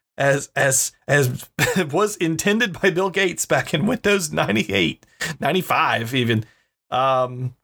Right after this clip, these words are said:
yeah, you'll got that coming in Windows eleven. But there's a lot of,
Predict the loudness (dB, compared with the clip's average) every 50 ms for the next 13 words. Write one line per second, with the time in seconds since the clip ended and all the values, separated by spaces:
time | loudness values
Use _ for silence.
0 | _ -6 -6 -6 -8 _ _ _ _ _ _ _ _ _ _ _ _ -6 -4 0
1 | 0 2 2 2 0 0 0 0 0 0 0 0 0 0 0 0 0 0 0 2
2 | 2 2 2 2 2 2 2 2 0 -2 -2 _ _ _ _ _ _ -16 -8 -2
3 | 0 0 2 0 0 -4 -8 -12 -16 -16 _ _ _ _ _ _ -18 -10 -4 0
4 | 0 0 2 0 0 0 0 0 2 2 2 2 2 2 0 0 -2 -4 -6 -12
5 | -14 -16 -18